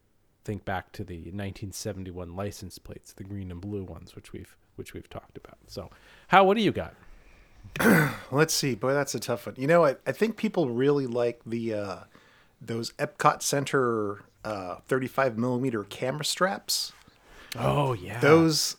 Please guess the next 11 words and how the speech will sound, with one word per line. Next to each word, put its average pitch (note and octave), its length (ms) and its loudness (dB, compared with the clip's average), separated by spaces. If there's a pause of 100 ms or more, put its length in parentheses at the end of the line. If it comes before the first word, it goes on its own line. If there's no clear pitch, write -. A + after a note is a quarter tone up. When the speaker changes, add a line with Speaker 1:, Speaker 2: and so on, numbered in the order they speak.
Speaker 2:
those C#3+ 760 0 (120)
are C#3+ 200 6
kind A3+ 300 4
of B3 60 2
out B3+ 220 2
there, G#2+ 220 2
but C#3+ 200 -2
they're D3 200 4
kind D3+ 280 -4
of D#3+ 100 -8
expensive. G#2+ 760 -4